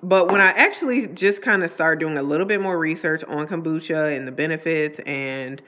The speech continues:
you know, like, is it actually all that good for you? And I found out that these bottles right here,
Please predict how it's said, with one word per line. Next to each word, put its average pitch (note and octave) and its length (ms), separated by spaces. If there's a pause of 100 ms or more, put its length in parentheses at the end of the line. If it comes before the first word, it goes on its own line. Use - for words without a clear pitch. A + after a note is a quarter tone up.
(300)
you D#3+ 120
know, C#3+ 220
like, C3 640 (1400)
is D#3 180
it D#3+ 120
actually D3+ 540
all C3+ 160
that C3 180
good A3+ 200
for A#3+ 120
you? A3+ 340
And G3 260
I D3+ 160
found F4 380
out F3 300
that B2+ 180
these G#3 200
bottles F3+ 440
right D3+ 220
here, C#3+ 420